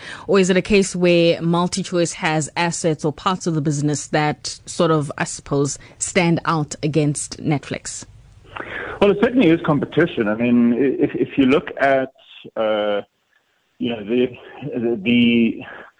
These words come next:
Speaker 2: you know, the core, the core part of this, this argument, uh, that I put forward on, on Friday, and that really revolves around attention. We've only got so many hours in a day. We've only got so many hours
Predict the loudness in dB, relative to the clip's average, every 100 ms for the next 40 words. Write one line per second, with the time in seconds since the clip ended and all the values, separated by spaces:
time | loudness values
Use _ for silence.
0 | -20 -20 -4 0 2 2 0 2 4 4
1 | 2 -2 -4 -6 -2 -2 -2 -2 0 0
2 | -2 -6 -12 _ -16 -6 -2 -2 -2 -4
3 | -6 -6 -2 2 2 2 2 0 -2 -4
4 | 0 2 2 -2 -6 -2 0 2 2 0
5 | -2 0 2 4 2 -4 _ -4 -2 0
6 | 0 0 -2 -2 -4 -8 -2 -2 -2 -4
7 | -2 0 2 2 0 0 0 0 -2 -4
8 | -2 -2 -4 -10 -4 0 0 0 -8 -20
9 | -6 0 2 2 0 0 0 0 -4 -2
10 | 0 2